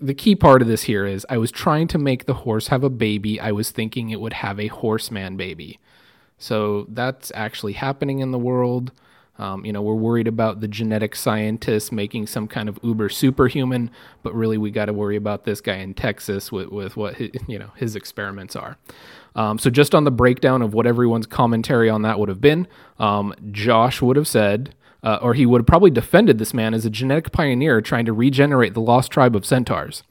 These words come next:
Um, I, on the other hand, would have first wondered, 'cause I'm gonna have to picture this, did he use some type of stepping stool or a tiny ladder to perform this? 'Cause horses are kinda high.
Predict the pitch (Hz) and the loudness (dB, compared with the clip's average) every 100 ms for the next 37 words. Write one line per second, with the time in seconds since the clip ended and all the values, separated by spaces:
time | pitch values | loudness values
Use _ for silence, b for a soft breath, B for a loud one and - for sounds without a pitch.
0 | _ b b b b b 107 104 101 101 | _ b b b b b -4 0 0 -4
1 | - _ _ - 135 175 196 185 123 113 | -8 _ _ -2 0 2 2 0 -2 -2
2 | 107 107 120 135 110 107 107 117 - 113 | -4 -6 -6 -4 -4 -4 -6 -8 -8 -4
3 | 120 117 110 - - 170 127 107 113 131 | -2 -2 -4 0 2 2 -2 -2 -2 0
4 | 156 - 135 127 156 165 147 123 - - | 0 -2 -4 -2 0 0 0 -2 -4 -2
5 | 139 139 101 90 87 - - 123 117 117 | -2 -2 -6 -8 -12 -10 -4 -2 2 4
6 | 139 - 170 165 151 131 - - - 131 | 4 4 2 2 0 0 -4 -6 -4 -2
7 | 170 170 - 165 165 139 104 98 127 120 | -2 -2 2 4 6 4 2 0 -2 -2
8 | 113 95 95 95 143 170 175 165 180 - | -2 -2 -2 -2 0 0 0 0 -2 0
9 | 170 170 180 185 - 120 101 110 - - | -2 0 0 0 -2 -4 -4 -6 -12 -18
10 | - 127 180 - 208 202 196 214 185 180 | -8 -4 -2 -2 0 0 0 -2 0 2
11 | 135 87 | 0 -2